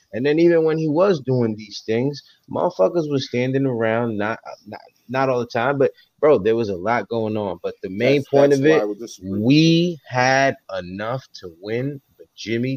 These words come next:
Speaker 1: did not come to play. Fuck that. We don't need Tyler Herro right now. We made it this far without him. Next year, we'll be back.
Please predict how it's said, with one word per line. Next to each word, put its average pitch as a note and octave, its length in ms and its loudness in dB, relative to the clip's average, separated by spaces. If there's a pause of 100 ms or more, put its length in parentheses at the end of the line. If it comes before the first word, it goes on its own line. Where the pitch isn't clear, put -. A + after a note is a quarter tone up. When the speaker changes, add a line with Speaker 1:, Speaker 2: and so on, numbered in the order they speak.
Speaker 1:
did F2 180 -12
not G2 360 -4 (200)
come F#2+ 460 -8
to - 120 -16
play. - 260 -14 (1600)
Fuck D3+ 280 2
that. G2 220 2
We A2 120 0
don't C3+ 180 2
need C#3+ 220 0
Tyler A#2+ 280 0
Herro G#2 320 0
right F2 220 -4
now. E2+ 300 -12
We G#2+ 120 -2
made C3+ 280 4
it C#3 160 -6
this C3+ 180 0
far C3 320 0
without A2+ 320 0
him. E2+ 80 -12 (540)
Next C3+ 340 2
year, E3 380 0 (720)
we'll E2 160 -12
be F#2 140 -6
back. C3 240 -6